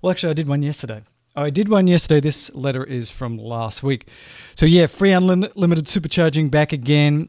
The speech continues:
I'm not so worried about the fact that this is going to impact superchargers that much. It's gonna impact it a little bit, but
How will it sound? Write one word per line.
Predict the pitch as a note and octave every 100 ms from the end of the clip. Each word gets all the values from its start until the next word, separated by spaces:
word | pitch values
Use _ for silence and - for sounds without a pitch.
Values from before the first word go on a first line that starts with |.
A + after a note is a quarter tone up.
| -
I'm | F#3+ C#4
not | B3 C4+ C#4+
so | -
worried | G3 G3
about | E3+ D#3 D#3
the |
fact | D3+ D#3+ -
that | B2
this | D#3+
is | D3+
going | C3 C#3+
to | C3+ D3
impact | D3 B2 C3+ B2+
superchargers | - E3+ C#3 - C3 A#2 A2+
that | C3 C3
much. | E3 D#3 C#3 - - C4
It's | F3+
gonna | G3 D3+
impact | B2 C3
it | A#2+
a |
little | B2+ F#3
bit, | C#3+ D3
but | C3